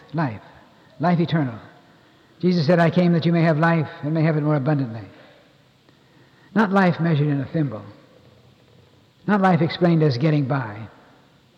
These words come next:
not a dreary, humdrum, unsatisfying existence, not a trying round of inharmony, discord, and unhappiness,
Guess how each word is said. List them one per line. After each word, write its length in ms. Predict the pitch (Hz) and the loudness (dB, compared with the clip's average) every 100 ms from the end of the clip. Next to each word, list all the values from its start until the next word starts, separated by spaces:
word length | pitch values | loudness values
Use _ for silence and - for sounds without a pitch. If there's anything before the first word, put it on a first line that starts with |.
| _ _ 156 | _ _ -4
not 120 | 180 | 0
a 40 | |
dreary, 360 | 151 175 175 165 | 2 4 6 4
humdrum, 420 | 160 170 165 160 | 4 4 2 2
unsatisfying 640 | 156 147 160 151 151 147 135 | 2 0 0 -2 -2 -2 -2
existence, 560 | 117 127 117 113 - - _ _ _ _ - - - - | -4 -6 -8 -16 -18 -20 _ _ _ _ -20 -20 -20 -4
not 100 | 180 | -2
a 60 | |
trying 420 | 196 196 185 180 170 | 0 2 4 4 4
round 360 | 175 175 170 | 4 4 2
of 100 | 156 | 2
inharmony, 460 | 170 147 165 165 165 | 2 2 2 2 2
discord, 400 | 160 - 170 156 | 0 0 0 0
and 100 | 151 | 2
unhappiness, 520 | 143 143 135 123 117 | 0 0 -2 -6 -10